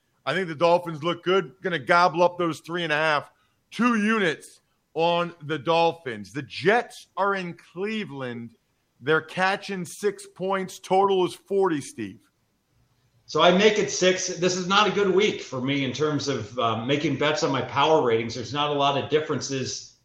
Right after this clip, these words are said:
Speaker 2: you know, between the teams. Uh, my gut says the Jets come to play, and I'd lean Jets, but I'm not investing in Joe Flacco. I can't do it.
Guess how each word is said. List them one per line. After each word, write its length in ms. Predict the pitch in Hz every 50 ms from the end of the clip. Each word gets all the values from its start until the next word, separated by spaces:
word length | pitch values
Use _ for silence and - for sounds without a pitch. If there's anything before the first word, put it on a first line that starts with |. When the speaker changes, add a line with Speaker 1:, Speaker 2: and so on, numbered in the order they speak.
| _ _
Speaker 2:
you 100 | 131 127
know, 120 | 123 101
between 520 | - 110 107 - - - 180 208 202 180
the 80 | 143 131
teams. 760 | - - 143 135 131 127 123 127 123 - - - - - - _ _ _ _ _ _ _ _ _ _ _ _ -
Uh, 340 | 127 131 131 131 135 135 139
my 160 | 151 151 147
gut 260 | 147 165 175 196 190
says 760 | - - - 170 160 160 160 156 151 143 - - - - - -
the 160 | 131 139 139
Jets 880 | - - 135 143 147 151 156 - - - - - - - - - - _ _ _ _ _
come 220 | - - 165 165 156
to 60 | 151
play, 680 | - - 147 151 151 151 147 147 147 143 139 - - _
and 300 | - 123 123 123 123 127
I'd 240 | 127 131 127 131 135
lean 220 | 143 156 156 147 139
Jets, 380 | - 143 135 127 - - - -
but 120 | 147 139
I'm 120 | 147 151 147
not 160 | 135 127 123
investing 480 | 120 117 110 120 110 104 - - 120 113
in 140 | 110 107
Joe 160 | 104 117 110 101
Flacco. 560 | - - 104 98 95 90 - - 107 104 104
I 60 | 113
can't 320 | - - 131 120 107 -
do 160 | - 110 98 92
it. 160 | 98 -